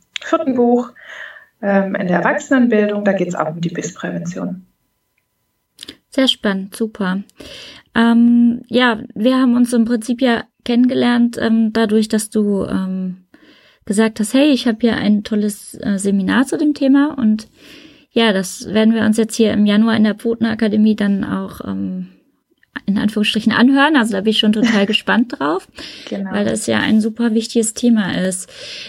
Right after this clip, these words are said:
Speaker 2: Wie bist du denn, ähm, zu diesem Thema gekommen?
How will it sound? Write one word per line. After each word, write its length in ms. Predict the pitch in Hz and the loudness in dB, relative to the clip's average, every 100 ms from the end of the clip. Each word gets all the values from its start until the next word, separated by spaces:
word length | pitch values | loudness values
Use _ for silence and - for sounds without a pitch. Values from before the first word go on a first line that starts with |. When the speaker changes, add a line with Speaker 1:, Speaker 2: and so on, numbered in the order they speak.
| - | -2
Speaker 2:
Wie 140 | 226 | 0
bist 260 | 226 262 - | 2 0 2
du 80 | 285 | 4
denn, 380 | 269 254 254 - | 6 6 4 4
ähm, 440 | 240 240 240 226 | 4 6 6 2
zu 160 | - 254 | 0 2
diesem 280 | 240 240 233 | 4 4 4
Thema 280 | 254 254 | 4 4
gekommen? 640 | 226 220 - 262 220 185 | 2 -2 2 4 4 2